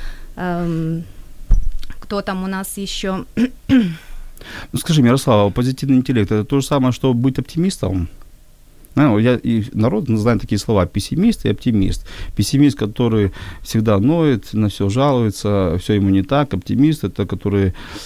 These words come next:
Speaker 2: а, скажем так, вот он всем довольный.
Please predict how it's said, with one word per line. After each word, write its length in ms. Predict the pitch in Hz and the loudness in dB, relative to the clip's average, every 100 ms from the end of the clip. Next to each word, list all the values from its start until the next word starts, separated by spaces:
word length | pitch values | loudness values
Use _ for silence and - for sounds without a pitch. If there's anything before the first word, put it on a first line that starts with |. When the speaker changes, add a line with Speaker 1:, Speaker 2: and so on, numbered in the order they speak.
| - | -10
Speaker 2:
а, 340 | - 95 95 92 | -2 0 2 0
скажем 300 | - 98 95 | -2 -4 -2
так, 220 | 95 92 | -2 -2
вот 180 | 92 110 | -2 2
он 160 | 104 | 2
всем 260 | 104 131 110 | 2 2 4
довольный. 720 | 113 113 104 90 82 - 85 | 4 4 2 2 -2 -6 -8